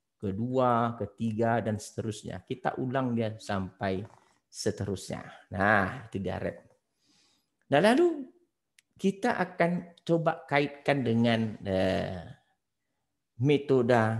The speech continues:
apa tadi, eh, yang kita akan bahas itu mengenai multiplicative model. Nah, dalam multiplicative model itu berdasarkan teori nantinya,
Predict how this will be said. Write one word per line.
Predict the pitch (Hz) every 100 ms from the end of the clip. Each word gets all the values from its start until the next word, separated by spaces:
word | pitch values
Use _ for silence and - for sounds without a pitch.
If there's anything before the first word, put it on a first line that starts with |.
| 120 -
apa | 110 - 127 143
tadi, | 120 120 139 -
eh, | 110 113 113 113 113 113 110 113
yang | 110 107
kita | 107 - 110
akan | - 104
bahas | 101 101 101
itu | 101 - -
mengenai | 135 110 101 101 127 131 _ _ _ _
multiplicative | 127 151 135 - 127 - 117 113 107 123 110
model. | 98 92 80 - -
Nah, | 104 98 90
dalam | - 117 120 226
multiplicative | 190 165 - 135 123 - 123 120 113 - - -
model | 92 82 - 92 95 82 - _ _ _ - - _ -
itu | 143 - 185 185 180 180 - _ _ _ _
berdasarkan | - 127 123 120 - 123 - 117 113
teori | 127 120 117 120 170 120
nantinya, | 104 - 202 - 101 90 156